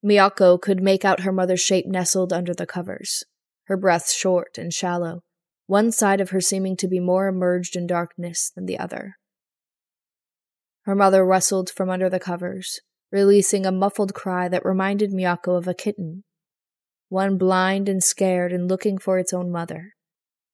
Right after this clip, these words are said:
A rush of sweetness hit Miyako's nose as she closed the door, a warm, flowery scent, both distant and familiar.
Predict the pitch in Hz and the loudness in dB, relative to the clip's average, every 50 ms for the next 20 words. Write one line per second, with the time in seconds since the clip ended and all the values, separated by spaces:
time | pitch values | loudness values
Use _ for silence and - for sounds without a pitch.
0 | _ _ _ _ - 190 190 190 190 180 175 - - - 185 - - - 196 190 | _ _ _ _ 0 2 4 6 6 4 4 2 -2 -4 -2 -2 0 0 0 -2
1 | - - 190 185 - - - 185 - - 190 196 190 180 180 - 180 175 170 - | -2 -4 -4 -4 -2 -2 -2 -4 -4 -2 0 0 2 2 2 0 -2 -2 -2 -4
2 | 175 175 175 180 - - 214 - 214 180 - - 196 185 - - 190 190 185 180 | -4 -4 -4 -4 -6 -8 -10 -10 -6 -6 -4 -4 -4 -4 0 2 2 4 2 2
3 | - - 175 185 180 175 175 185 185 190 - _ _ _ _ _ _ _ _ _ | -2 -4 -4 -2 -2 -4 -4 -6 -10 -14 -20 _ _ _ _ _ _ _ _ _
4 | _ - 185 185 185 185 185 180 180 175 175 185 202 - _ _ _ _ _ - | _ 0 2 2 4 2 2 2 0 -2 -4 -8 -12 -14 _ _ _ _ _ -4
5 | - - 190 190 202 208 202 202 202 196 - - 190 185 196 - _ - - - | 2 4 6 6 6 8 6 6 6 4 2 0 -2 -4 -6 -8 _ -16 -16 -16
6 | _ _ _ _ _ _ _ _ - 190 190 185 185 185 - 202 185 - - - | _ _ _ _ _ _ _ _ 2 4 4 4 4 4 2 2 2 2 0 -2
7 | 190 175 180 180 - - - - 185 180 - 190 185 180 175 180 170 180 185 190 | -2 -4 -4 -6 -10 -10 -8 -8 -8 -6 -4 -2 -2 -2 -2 -2 -4 -4 -6 -8
8 | 196 196 | -10 -14